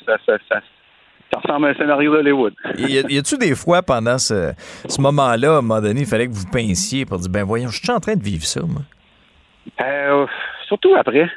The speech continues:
Speaker 1: Surtout après.
Speaker 2: Ah
Speaker 1: Pendant,
Speaker 2: ouais.
Speaker 1: on était concentrés, on a travaillé des longues heures. Euh, euh, j-, j-, j'ai comme pas vu le temps passer et puis, euh, j'ai pas vu l'attention médiatique qui était là parce que le site était bien gardé. Mais, euh,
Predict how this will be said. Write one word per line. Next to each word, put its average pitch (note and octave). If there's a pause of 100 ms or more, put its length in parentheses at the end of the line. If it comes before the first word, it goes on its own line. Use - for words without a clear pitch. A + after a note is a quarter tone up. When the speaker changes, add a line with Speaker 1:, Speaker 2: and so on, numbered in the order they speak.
Speaker 1:
Surtout D#3+
après. D3
Speaker 2:
Ah D#3+
Speaker 1:
Pendant, -
Speaker 2:
ouais. F#3
Speaker 1:
on C3
était B2+
concentrés, C3+
on D3
a B2
travaillé B2
des C3
longues A#2+
heures. B2+
Euh, A2 (760)
euh, G#2+
j-, A#2+ (100)
j-, C3
j'ai C3
comme D#3+
pas D3+
vu D3
le C3
temps C#3+
passer C3 (280)
et A#2+
puis, C3
euh, A#2+
j'ai A2+
pas B2+
vu C#3
l'attention C3
médiatique C3
qui B2
était A#2
là C#3+
parce B2
que -
le A#2+
site -
était A#2
bien C3
gardé. B2 (500)
Mais, A#2+
euh, A#2